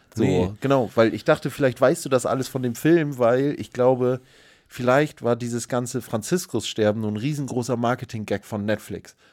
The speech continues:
Speaker 1: um den Film nochmal richtig zu boosten.
Speaker 2: Ah.
Speaker 1: Weißt du, wie jetzt, wie das
Speaker 2: Das
Speaker 1: jetzt
Speaker 2: meinst, der, der, der hängt jetzt auf Ibiza in seiner, seiner Finca?
Speaker 1: Mit Elvis und M J?
Speaker 2: Wobei, äh, hier, äh,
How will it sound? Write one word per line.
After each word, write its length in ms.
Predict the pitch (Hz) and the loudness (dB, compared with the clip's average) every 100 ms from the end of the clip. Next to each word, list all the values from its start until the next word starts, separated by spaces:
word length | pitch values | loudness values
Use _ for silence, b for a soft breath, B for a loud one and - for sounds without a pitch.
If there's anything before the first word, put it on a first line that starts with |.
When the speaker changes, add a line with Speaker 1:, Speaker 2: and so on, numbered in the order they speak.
| b | b
Speaker 1:
um 120 | 113 | -6
den 120 | 104 101 | -4 -2
Film 240 | - 123 | 0 0
nochmal 280 | 110 95 98 | 0 -4 -4
richtig 340 | 104 110 107 | -4 -8 -10
zu 100 | - | -16
boosten. 460 | 101 110 95 - 80 _ B B B | -10 -8 -8 -10 -16 _ B B B
Speaker 2:
Ah. 1000 | - 117 117 117 117 113 107 104 101 98 92 95 | -2 0 0 0 -2 -2 -2 -2 -2 -2 -4 -4
Speaker 1:
Weißt 280 | 110 151 180 | 2 2 2
du, 120 | 147 | -8
wie 120 | 123 131 | -6 -2
jetzt, 340 | 147 - 127 | -2 -2 -8
wie 80 | 127 | 0
das 120 | 131 | 2
Speaker 2:
Das 80 | 104 | 4
Speaker 1:
jetzt 100 | 143 | 6
Speaker 2:
meinst, 260 | 123 127 98 | 6 4 2
der, 100 | 117 | 2
der, 160 | 117 117 | 2 2
der 140 | 113 | 2
hängt 220 | 107 139 | 0 -2
jetzt 120 | 127 | 0
auf 160 | 110 104 | -2 -2
Ibiza 420 | 143 135 - 101 | -2 -4 -2 -2
in 120 | 87 | -2
seiner, 440 | 95 98 98 78 - | -2 -2 -2 -4 -6
seiner 220 | 101 98 | -4 -4
Finca? 500 | - 185 185 98 139 _ _ _ - | -4 -6 -4 -4 -6 _ _ _ -2
Speaker 1:
Mit 140 | 131 | 2
Elvis 600 | 131 170 147 135 202 - _ | 6 6 6 2 -2 -12 _
und 220 | - 127 127 151 151 | -6 -6 -6 -12 -2
M 200 | 151 170 | 2 2
J? 360 | 147 120 139 175 - | 2 2 2 0 -6
Speaker 2:
Wobei, 460 | 107 101 127 156 - - _ | -6 -4 -4 -6 -10 -16 _
äh, 100 | 110 | -10
hier, 200 | 143 - | -8 -8
äh, 120 | 110 | -10